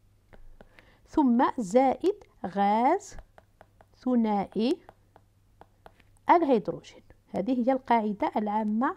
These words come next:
في تفاعل حمض كلور الماء مع معدن. يلا نطبق مع بعض. المعدن قلنا أنه الحديد، إذا راح نكتب اف او هكذا، ونكتب solid في حالته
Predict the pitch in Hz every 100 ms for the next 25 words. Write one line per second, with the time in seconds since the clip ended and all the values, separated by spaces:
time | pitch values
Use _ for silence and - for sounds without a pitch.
0 | - _ _ - 240 - 208 - 262 220
1 | 190 165 - _ _ - 294 254 - 233
2 | 247 220 214 294 - 311 220 185 151 151
3 | - 226 302 277 254 208 190 - 196 165
4 | 165 156 - 202 254 254 330 - 254 247
5 | 247 254 247 247 - 240 - 160 131 -
6 | - _ _ 214 214 208 - 175 - -
7 | - - 180 151 - - - 202 339 -
8 | - _ _ _ _ - - 170 - 165
9 | 226 311 - 233 - - 180 - - 185
10 | 165 226 339 - - _ - - 202 190
11 | 175 208